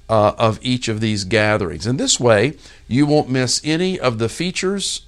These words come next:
of the gathering, and others will not be disturbed by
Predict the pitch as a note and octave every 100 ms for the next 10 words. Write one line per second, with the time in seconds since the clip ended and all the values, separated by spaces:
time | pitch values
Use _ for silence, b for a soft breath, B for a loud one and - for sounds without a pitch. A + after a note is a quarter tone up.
0 | E3 A#3+ F#3+ G#2+ A2+ G#2 G#2 A#2 C3+ C#3
1 | B B B B B2+ B2+ C3 E3 F3+ F3
2 | D#3+ - A#2+ B2+ B2+ A#2+ C3 C3 B2 A2+
3 | - C#3 B2 B2 A#2+ - G2+ A2 A2 A2
4 | G#2+ G#2+